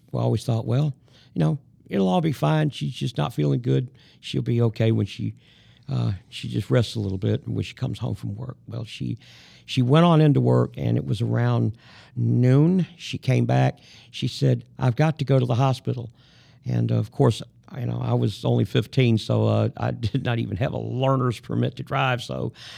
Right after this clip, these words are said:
I got in the car with her, and we went to the, uh, instead of going to the emergency room, she decided to go to her, to, to her doctor, forgetting, uh, our family doctor, forgetting that he was off that day. And, uh,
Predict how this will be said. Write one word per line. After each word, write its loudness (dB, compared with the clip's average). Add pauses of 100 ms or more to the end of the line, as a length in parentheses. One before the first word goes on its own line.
(200)
I 0
got 4
in -2
the 0
car 6
with 4
her, 4
and 4
we 4
went 0
to -4
the, 2
uh, 4 (400)
instead 2
of 6
going 8
to 4
the 6
emergency 2
room, 0
she -12
decided -2
to -14
go 2
to -2
her, -6
to, -4
to -6
her -8 (500)
doctor, 2
forgetting, 2 (340)
uh, 2
our -2
family 4
doctor, -6 (260)
forgetting 6
that 0
he -6
was -2
off 2
that -4
day. -8 (720)
And, 2
uh, 2